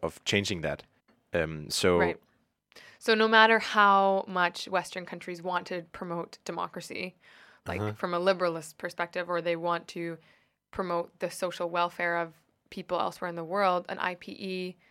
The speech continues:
Speaker 2: critique of that would be, would they be doing that if they weren't gonna make money off of it in the end?
Speaker 1: Yeah, who's
Speaker 2: Or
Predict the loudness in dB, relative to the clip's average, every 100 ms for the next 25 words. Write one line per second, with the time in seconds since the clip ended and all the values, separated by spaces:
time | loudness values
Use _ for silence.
0 | _ _ _ -12 -10 -8 -6 -4 0 -2
1 | -2 -8 -6 -6 -6 -8 -14 _ _ _
2 | _ -12 -2 -2 -2 -4 -4 -6 -8 -6
3 | -4 -2 -4 -4 -6 -8 -12 _ _ _
4 | -8 -8 -8 -10 -10 -10 -10 -10 -8 -6
5 | -8 -10 -12 -10 -12 -10 -10 -10 -16 -6
6 | -2 2 6 6 4